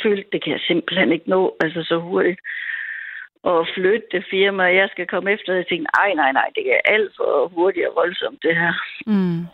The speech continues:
Speaker 2: Ja.
Speaker 1: Altså, så tænkte jeg, så må der simpelthen komme et tilbud på en anden lejlighed. Og så, og der kunne jeg mærke, men der
Speaker 2: Mm.
Speaker 1: kunne jeg mærke, altså, jeg havde det virkelig sådan uro i mig selv, fordi at jeg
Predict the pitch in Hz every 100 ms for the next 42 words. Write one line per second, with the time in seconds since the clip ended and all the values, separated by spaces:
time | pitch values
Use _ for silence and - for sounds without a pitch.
0 | - - _ _ _ - - - - -
1 | _ _ _ - _ _ _ 190 180 180
2 | 185 175 - 254 254 226 214 190 247 226
3 | 190 180 - 185 175 170 208 196 202 208
4 | 208 208 196 185 196 180 180 214 214 196
5 | 185 190 208 196 180 - - - - _
6 | _ _ _ _ - 185 185 208 190 175
7 | - - 262 262 254 247 254 247 262 -
8 | _ 220 240 240 214 202 185 180 240 269
9 | - 202 220 208 233 247 240 202 - 226
10 | 311 311 220 - 220 202 - 277 294 233
11 | 220 214 220 208 202 233 214 - 220 247
12 | - 190 196 190 185